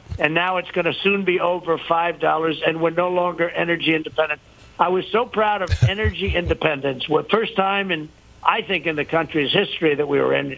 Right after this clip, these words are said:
Speaker 1: energy. Some people say eighty years, but I think in the country's history, we're totally energy independent, and now we aren't anymore. And
Speaker 2: Unreal.
Speaker 1: he's going to see, he's going to see opec to see if they could get more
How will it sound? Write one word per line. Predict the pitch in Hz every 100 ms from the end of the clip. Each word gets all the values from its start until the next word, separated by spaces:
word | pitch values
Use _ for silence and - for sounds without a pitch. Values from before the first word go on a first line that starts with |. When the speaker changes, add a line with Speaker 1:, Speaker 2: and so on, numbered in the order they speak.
| -
Speaker 1:
energy. | 143 139 131 131 160
Some | 160
people | 165 165 151
say | 151 139
eighty | 151 143
years, | 135 135 123 120 - - - -
but | 151
I | 156 160
think | 175
in | 151 143 135
the |
country's | - 156 147 147 123
history, | 165 - 156 151
we're | 160 143
totally | - 220 247 226 -
energy | 196 226 208 185 185
independent, | 180 165 170 175 170 160 - - - - - -
and | 156 165
now | 185 185
we | 175 165
aren't | 165 156 147 131 -
anymore. | 147 147 139 135 131 127
And | 120 123
Speaker 2:
Unreal. | 123 120
Speaker 1:
he's | 107
going | 180 185 185
to | 160
see, | - 180 180 170 - - - - - -
he's | 156 147
going | 170 190 185
to | 170
see | 190 196
opec | 202 208 - 160 135 - - - - -
to | 160
see | 208 214
if | 190 170
they | 180
could | - 160 -
get | 180 190 -
more | 160 170 190 202 220